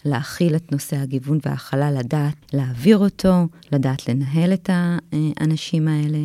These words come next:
נושאים של, אה, כל, כל העולם של, אה, אה, הנגישות,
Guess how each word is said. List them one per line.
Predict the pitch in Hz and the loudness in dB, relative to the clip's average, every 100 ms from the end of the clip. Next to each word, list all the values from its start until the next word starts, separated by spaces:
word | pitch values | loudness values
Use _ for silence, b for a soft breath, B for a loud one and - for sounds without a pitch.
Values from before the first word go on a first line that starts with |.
| 147 | -2
נושאים | 151 - 160 | -4 0 0
של, | 160 - 156 143 | 0 0 0 0
אה, | 135 135 135 - | 0 -2 -4 -2
כל, | 170 - | -2 2
כל | 202 185 | 6 6
העולם | 170 160 160 165 | 6 6 4 2
של, | - 185 156 | 2 2 4
אה, | 139 139 139 139 135 135 127 - | 4 4 2 2 2 0 -2 -2
אה, | 139 - | -2 4
הנגישות, | 165 156 143 - - 180 170 | 4 4 0 2 6 6 4